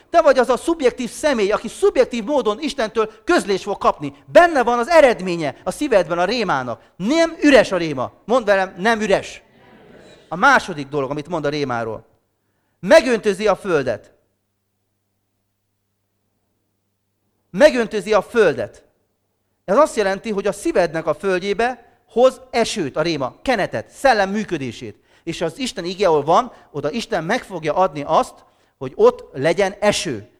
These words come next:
Azaz Isten jelenléte, hogy fölázzon a szíved. Termővé, gyümölcsözővé teszi azt.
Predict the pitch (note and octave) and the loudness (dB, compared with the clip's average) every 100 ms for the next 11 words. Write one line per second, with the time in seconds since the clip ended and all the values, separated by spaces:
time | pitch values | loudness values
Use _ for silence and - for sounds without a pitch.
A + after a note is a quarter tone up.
0 | _ - F#3+ G#3 A#3+ - G#3 A3+ G#3 E3+ | _ 0 4 4 2 -4 0 4 4 2
1 | D#3+ G3 G#3+ - - D3+ - E4+ B3 G3 | 0 0 0 -4 -14 -12 0 4 6 4
2 | F3 F#3+ - G#3+ C3+ G2+ _ _ _ _ | 2 -4 -4 -4 -4 -6 _ _ _ _
3 | _ _ _ _ _ _ _ _ - G#3+ | _ _ _ _ _ _ _ _ 4 6
4 | A#3+ A#3 B3 B3 B3 F#3+ C#4 A#3 A3 G3 | 6 4 0 -2 -4 -2 2 4 4 0
5 | E3+ D#3+ F3 G3+ A3 A#3 E3 - | -4 -4 -2 -4 -2 0 0 -2